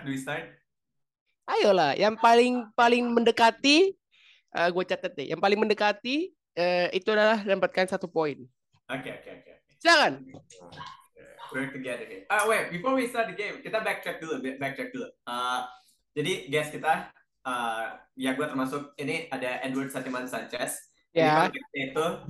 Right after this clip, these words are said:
Speaker 1: gue sama Edward, eh, kita main skateboard. Eh, gue termasuk baru, itu udah mulai, eh, masuk tahun keberapa di skateboard?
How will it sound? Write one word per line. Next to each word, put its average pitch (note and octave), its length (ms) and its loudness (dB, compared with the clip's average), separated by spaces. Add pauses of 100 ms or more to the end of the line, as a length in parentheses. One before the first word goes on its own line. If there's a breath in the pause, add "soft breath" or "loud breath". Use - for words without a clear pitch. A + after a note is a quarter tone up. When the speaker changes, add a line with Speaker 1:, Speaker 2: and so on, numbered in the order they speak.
(120)
Speaker 1:
gue C3+ 220 -2
sama C3+ 400 -2
Edward, B2+ 480 -4
eh, G#2+ 560 -6
kita - 160 -6
main B2+ 160 0
skateboard. A#2 720 -6 (180)
Eh, G#2 380 -8
gue - 80 -6
termasuk - 340 -6
baru, - 540 -6
itu C3 160 -10
udah A#2+ 160 -4
mulai, A2+ 400 -6 (320 soft breath)
eh, C#3+ 400 0
masuk C3+ 560 -2 (420)
tahun C#3+ 300 2
keberapa D3 560 -2
di C3+ 80 -8
skateboard? C3+ 560 -4